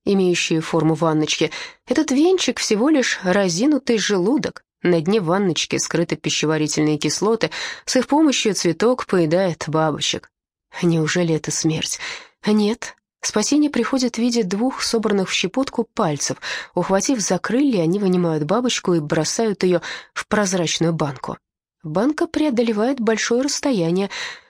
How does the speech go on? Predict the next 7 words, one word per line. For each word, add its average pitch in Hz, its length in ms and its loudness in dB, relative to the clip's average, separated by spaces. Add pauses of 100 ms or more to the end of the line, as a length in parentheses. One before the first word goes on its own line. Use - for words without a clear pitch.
(240)
Молодую 185 360 2
бабочку 240 460 0
внесли 180 440 0
в 156 40 -8
ярко 170 340 0
освещенную 160 580 0
зону, 233 400 0